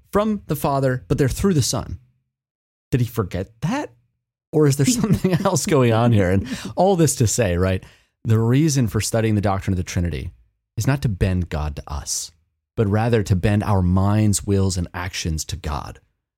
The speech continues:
Speaker 1: right? And Matthew Barrett, in his book, Simply Trinity, makes the comment that theologians and teachers over the last century have slowly been shifting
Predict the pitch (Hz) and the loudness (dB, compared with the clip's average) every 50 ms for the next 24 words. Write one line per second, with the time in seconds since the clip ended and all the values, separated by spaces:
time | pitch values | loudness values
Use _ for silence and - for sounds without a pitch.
0 | _ _ _ _ _ 90 87 95 - - _ _ _ _ _ _ _ _ _ _ | _ _ _ _ _ -4 -2 -2 -2 -4 _ _ _ _ _ _ _ _ _ _
1 | _ _ _ _ _ _ _ _ _ _ _ _ _ _ _ _ _ _ - - | _ _ _ _ _ _ _ _ _ _ _ _ _ _ _ _ _ _ -18 -18
2 | _ _ _ _ _ - 123 117 117 113 110 104 98 - - - 117 120 120 120 | _ _ _ _ _ 2 2 4 6 6 6 4 4 2 -2 -2 0 0 0 2
3 | - 123 104 92 104 104 104 101 95 98 92 92 87 85 - 101 92 - - - | 2 2 2 4 4 4 4 2 2 2 2 2 2 0 0 -2 -2 0 -2 -2
4 | 104 95 95 92 87 - - 98 95 87 85 85 87 90 90 - - 95 87 - | -2 0 0 -2 -2 0 0 0 0 0 0 0 0 -2 -4 -6 -6 -8 -6 -4
5 | - 117 135 135 101 87 - 98 95 - - _ _ _ _ _ - 143 151 139 | -2 0 0 0 -2 0 0 -2 -2 -2 -6 _ _ _ _ _ -2 0 2 4
6 | 135 147 143 135 127 110 98 110 107 104 - - 120 117 - 110 101 98 92 - | 4 4 4 4 2 2 0 0 0 0 0 -2 -4 -2 0 0 0 0 0 -2
7 | - - 120 104 107 98 98 101 98 98 - - - 110 107 - - 101 95 92 | -4 -4 -2 -2 0 0 0 0 0 -2 -4 -2 -2 -2 -2 -2 0 0 -2 0
8 | 90 - - - - 117 120 117 123 139 139 135 123 120 113 110 - - - 143 | -2 -2 -4 -4 -2 0 2 2 4 4 4 2 2 2 0 -2 -2 -4 -4 -4
9 | 139 - - 113 101 90 87 90 | -4 -4 -2 -2 -2 0 -2 -4